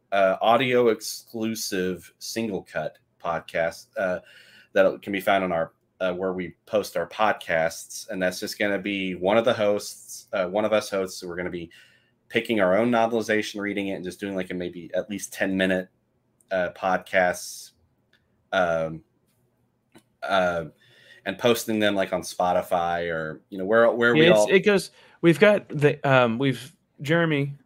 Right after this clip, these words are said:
Speaker 2: who was in control of, like, the podcasting of it, um, set us up an Anchor account.
Speaker 1: Yes.
Speaker 2: So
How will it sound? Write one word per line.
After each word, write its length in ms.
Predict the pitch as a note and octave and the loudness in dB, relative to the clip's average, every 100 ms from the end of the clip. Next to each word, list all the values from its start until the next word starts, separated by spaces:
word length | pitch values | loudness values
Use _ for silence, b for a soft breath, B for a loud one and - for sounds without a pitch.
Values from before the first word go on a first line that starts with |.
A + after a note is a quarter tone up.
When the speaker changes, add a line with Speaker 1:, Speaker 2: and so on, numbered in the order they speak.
| _ | _
Speaker 2:
who 300 | C#3+ C3+ B2+ | 0 0 0
was 320 | C3 A#2+ - | -2 -4 -6
in 100 | B2 | -8
control 400 | A#2+ A2 C3+ A#2+ | -8 -2 2 2
of, 120 | A2 B2 | 0 -2
like, 140 | A2 | -4
the 80 | G#2 | -6
podcasting 880 | - B2+ A#2+ G#2 A2+ G#2 - G#2 G2+ | -6 0 0 0 -6 -6 -6 -12 -8
of 140 | G#2+ | -6
it, 140 | G#2 b b b b _ | -8 b b b b _
um, 400 | A#2 G2 F#2 F#2 _ - | -6 -4 -6 -12 _ -14
set 260 | - D3 | -2 0
us 140 | C3+ C#3 | 0 -2
up 120 | B2 | -2
an 140 | A#2+ - | -4 -4
Anchor 440 | B2+ A#2 B2 A#2+ _ _ _ _ | -6 -4 -6 -6 _ _ _ _
account. 480 | C3+ C3+ C3 C3 - b b | -6 -2 -2 -4 -14 b b
Speaker 1:
Yes. 140 | D#3+ - | -4 2
Speaker 2:
So 320 | B2 A#2 - | 2 2 -2